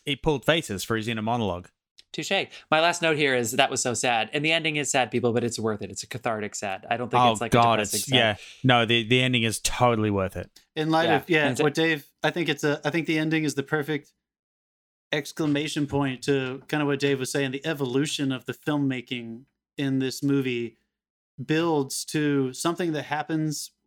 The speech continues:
Speaker 3: with the camera in the very last moment that they don't do anything like this. The camera doesn't really move off the tripod in this entire movie. It doesn't, it doesn't exist. It's not
Speaker 1: Oh, no,
Speaker 3: floating.
Speaker 1: it's, it starts to track and all sorts of stuff in the second act.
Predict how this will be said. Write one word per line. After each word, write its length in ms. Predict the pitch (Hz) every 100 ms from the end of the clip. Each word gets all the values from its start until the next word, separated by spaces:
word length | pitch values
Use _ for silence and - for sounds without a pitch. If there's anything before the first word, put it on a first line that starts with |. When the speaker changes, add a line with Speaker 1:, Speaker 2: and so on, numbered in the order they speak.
| _
Speaker 3:
with 260 | 151 143 -
the 140 | 143 139
camera 520 | 170 156 139 117 110 _ _ _ _ _ _ -
in 140 | 156
the 80 | 139
very 300 | 127 147 160
last 320 | 147 143 -
moment 480 | 139 147 143 127 135
that 140 | 135
they 100 | 139
don't 200 | 139 151
do 260 | 156 151 143 -
anything 440 | 156 175 190 165
like 280 | 143 147 -
this. 160 | 131
The 120 | - 143
camera 340 | - 160 175
doesn't 240 | 175 175 170
really 180 | 165
move 420 | 147 143 147 123 147
off 220 | 135 -
the 60 |
tripod 540 | 139 139 131 127 120 110 _ _ _
in 140 | 151
this 180 | 147 135
entire 340 | 139 139 139 123
movie. 380 | 127 117 110
It 80 | 120
doesn't, 300 | 143 139 147 - _ _ _
it 60 | 135
doesn't 340 | 156 151 151
exist. 680 | 151 127 139 123 - - - - _ _
It's 140 | 147 -
not 160 | 151
Speaker 1:
Oh, 60 | 139
no, 40 | 160
Speaker 3:
floating. 280 | 139 139 135
Speaker 1:
it's, 140 | 131
it 180 | 127 127
starts 300 | - 165 147
to 120 | -
track 540 | 113 - 120 127 151 -
and 80 | 113
all 120 | 151
sorts 240 | - 123
of 80 | 107
stuff 240 | - 98
in 60 | 104
the 60 | 98
second 300 | 123 113 113
act. 340 | 107 90 -